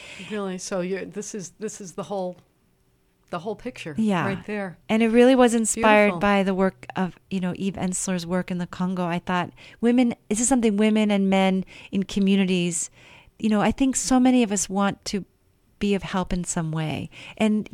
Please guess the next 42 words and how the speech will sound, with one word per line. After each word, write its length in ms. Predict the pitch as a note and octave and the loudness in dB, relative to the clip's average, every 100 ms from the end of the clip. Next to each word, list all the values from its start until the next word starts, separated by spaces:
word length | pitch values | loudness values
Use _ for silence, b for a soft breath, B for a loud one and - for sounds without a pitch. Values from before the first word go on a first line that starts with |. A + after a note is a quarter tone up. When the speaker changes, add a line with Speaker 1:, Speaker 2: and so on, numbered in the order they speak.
| - | -2
Speaker 2:
this 220 | A#3+ - | 0 0
is, 220 | A#3 - - | -2 -4 -2
this 200 | A#3+ B3+ | 0 0
is 120 | C4 | 2
like 200 | C4 B3 | 0 0
something 380 | - A#3+ B3 A#3 | -2 -2 -2 -2
simple. 440 | - C#4+ - G2 - | -2 -2 -2 -6 -6
It's 200 | G3+ - | -6 2
not, 220 | B3 - | 2 2
it 80 | A3 | 0
doesn't 200 | B3+ C4+ | 2 2
have 220 | A3 B3 | 0 -2
to 100 | B3+ | -2
be 120 | A3+ | 0
a 60 | A3 | 0
big 240 | A3 G3+ | 0 -2
deal 340 | A3 A#3 A3 G3 B B B - | 0 2 2 -2 B B B -10
to, 120 | G3+ | -10
to 260 | - - | -8 -6
do 180 | F#3+ G#3 | 0 2
something 480 | G3 A3 G#3 G3+ F#3 | 2 0 0 -2 -2
in 100 | F#3 | -2
our 120 | F3+ | -2
community 380 | - F#3 F#3 E3+ | -2 0 0 0
to 100 | E3+ | -4
be 160 | E3 D#3 | -6 -6
of 80 | |
help. 320 | A#3 D3 - - - | -6 -8 -8 -10 -8
Speaker 1:
Yeah, 220 | D#4 A#3+ - _ _ _ | -8 -8 -10 _ _ _
thank 280 | C#4+ D#4+ - | -8 -8 -8
you 80 | C#4 | -10
so 240 | - A#3+ | -6 -4
much. 360 | A3 G3+ D#3 G#3 | -2 -4 -4 -8
Um, 160 | F#3+ F#3+ | -8 -8
I 80 | G3+ | -8
think 220 | C4+ B3+ | -8 -8
we're 80 | C4 | -4
gonna 140 | C4 | -4
have 120 | B3 - | -4 -6
to 120 | - | -2
end 180 | A#3+ C#4 | 2 2
there, 320 | F#3 E3 | 2 2